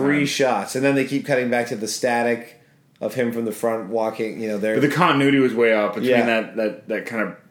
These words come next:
Speaker 2: um, three-quarter shot and the front shot. So that was bu-, that just
Speaker 1: And
Speaker 2: pulled
Speaker 1: using
Speaker 2: me
Speaker 1: the
Speaker 2: out of it.
Speaker 1: focus to show us that his vision's, you know, out of,
Speaker 2: Yeah.
Speaker 1: out of focus. Like, yeah, it's all those techniques and things like that that, you know, until I watch a movie from,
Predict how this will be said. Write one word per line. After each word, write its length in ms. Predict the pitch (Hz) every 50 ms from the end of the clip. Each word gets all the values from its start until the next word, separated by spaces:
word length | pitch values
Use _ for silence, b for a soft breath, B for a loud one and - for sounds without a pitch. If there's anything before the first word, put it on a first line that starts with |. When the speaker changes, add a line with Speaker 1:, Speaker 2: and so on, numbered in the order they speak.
| _ -
Speaker 2:
um, 340 | 87 95 95 92 87 90 90
three-quarter 520 | 87 - 113 110 107 - 113 107 107 107
shot 440 | - - - 101 92 90 82 - - -
and 100 | 95 92
the 40 | 90
front 260 | - - 104 98 104 104
shot. 440 | - - 95 87 82 73 - - b b b b
So 140 | - - 113
that 80 | 123
was 140 | 123 123 113
bu-, 400 | 101 98 90 92 110 90 110 117
that 160 | 113 110 107
just 180 | - - - -
Speaker 1:
And 80 | 120 123
Speaker 2:
pulled 80 | 117 107
Speaker 1:
using 180 | 104 104 104 -
Speaker 2:
me 40 |
Speaker 1:
the 60 | 117 113
Speaker 2:
out 60 | -
of 60 | 135
it. 40 | 127 123
Speaker 1:
focus 300 | 98 - 120 113 - -
to 80 | - 110
show 280 | - - 127 117 117 117
us 160 | 113 113 -
that 140 | 113 107 104
his 260 | 117 113 110 104 104
vision's, 760 | 104 101 120 117 117 113 113 110 107 110 107 95 - - -
you 120 | 113 120 113
know, 240 | 110 104 107 107 -
out 180 | - 113 110
of, 20 | 107
Speaker 2:
Yeah. 200 | 98 98 98 113
Speaker 1:
out 60 | 107
of 80 | 107 104
focus. 600 | - 117 110 104 - 113 110 107 - - - -
Like, 280 | 107 104 - - - - _ _ _ _ _ _ _ _
yeah, 160 | - 147 165
it's 100 | 147 -
all 80 | 175 165
those 160 | 165 185 160 -
techniques 460 | - 156 127 127 139 143 139 - -
and 80 | 127 120
things 200 | 135 123 113 120
like 140 | 110 104 -
that 220 | 135 143 131 104
that, 60 | 120 117
you 80 | 117 117
know, 100 | 117 113
until 220 | 110 - 123 117
I 40 | 110 107
watch 340 | 104 113 127 147 143 -
a 20 | 127
movie 300 | 113 110 104 104 104 104
from, 440 | 104 - 107 101 98 98 98 98